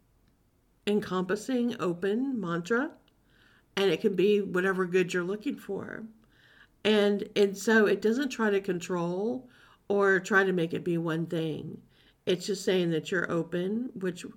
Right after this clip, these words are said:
when you say, "I am open," what you're really saying is, "I am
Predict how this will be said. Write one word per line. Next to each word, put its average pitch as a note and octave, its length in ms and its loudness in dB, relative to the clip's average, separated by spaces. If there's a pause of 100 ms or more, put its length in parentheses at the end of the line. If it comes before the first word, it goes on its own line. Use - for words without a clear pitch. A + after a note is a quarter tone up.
(380)
when G3 140 2
you G3 80 2
say, G#3+ 260 2
"I F3+ 240 -2
am G3+ 200 0
open," F3+ 680 -4 (400)
what F3 180 -4
you're F3+ 100 0
really F3 220 -2
saying E3+ 440 -2
is, D#3+ 300 -4 (380)
"I F3+ 160 2
am F3 180 0